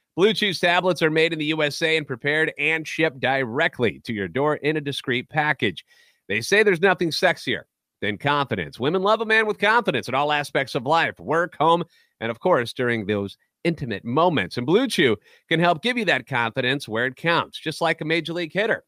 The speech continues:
You want to be fully prepared the next time you have to step up to the plate and perform. So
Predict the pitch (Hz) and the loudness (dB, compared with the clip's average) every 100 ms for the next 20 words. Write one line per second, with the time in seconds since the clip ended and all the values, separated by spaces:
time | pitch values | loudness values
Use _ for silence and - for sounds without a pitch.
0 | - 113 135 135 127 156 160 135 139 170 | -8 -6 -4 -4 0 2 2 0 2 2
1 | 165 156 160 - 170 160 143 220 208 147 | 2 0 -2 0 2 2 2 2 4 2
2 | 143 - 151 143 _ _ _ _ - - | 0 -2 -2 -2 _ _ _ _ -10 0
3 | 151 - 123 - 135 101 - 143 131 101 | 0 2 0 0 -6 -6 -4 0 2 0
4 | 92 104 - 202 185 98 _ - 175 151 | -4 -10 2 4 6 2 _ 2 4 4